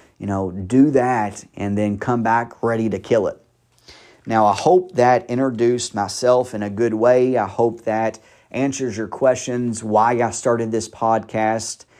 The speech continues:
Now let's talk about two thousand and twenty-four. I looked up a stat a couple days ago, and it literally amazed me. Nine percent, only nine percent of Americans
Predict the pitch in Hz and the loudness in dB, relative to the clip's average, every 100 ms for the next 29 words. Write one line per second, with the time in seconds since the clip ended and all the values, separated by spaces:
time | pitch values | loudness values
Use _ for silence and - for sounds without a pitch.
0 | _ _ _ _ 113 135 170 190 160 156 | _ _ _ _ -2 2 2 2 0 0
1 | - - 135 131 127 110 - - 135 127 | -2 0 0 0 -2 -4 -4 -4 -4 -2
2 | 117 127 117 110 92 - 123 113 78 - | 0 0 -2 -8 -8 -8 -6 -6 -8 -4
3 | 120 78 58 - 101 123 185 202 196 - | -2 -2 -6 -8 -6 -4 -4 -4 -6 -6
4 | 135 139 139 127 107 92 - - - 123 | 0 0 2 0 0 -2 -6 -6 -2 -2
5 | 98 - - - _ _ - 104 - 139 | -2 -10 -18 -20 _ _ -10 -4 0 0
6 | 131 113 117 123 107 92 92 76 69 - | 0 0 -2 -4 -6 -6 -4 -4 -6 -8
7 | - 131 165 143 143 143 123 107 107 - | -4 0 0 0 2 4 4 2 -2 -2
8 | 107 113 117 123 131 113 110 55 - _ | -4 -2 0 0 -2 -4 -10 -12 -16 _
9 | - - _ _ _ _ _ _ _ _ | -20 -20 _ _ _ _ _ _ _ _
10 | _ _ _ 113 117 127 165 185 185 180 | _ _ _ -4 -2 0 0 -2 -2 -2
11 | - 117 82 - - _ _ _ - 139 | -2 -6 -6 -14 -20 _ _ _ 0 4
12 | 131 123 120 131 131 147 185 185 208 190 | 4 4 2 2 2 2 0 -2 -2 0
13 | - 220 123 92 127 143 139 156 175 123 | 0 -2 -2 0 2 2 4 4 6 4
14 | - 76 62 - | 0 -10 -10 -14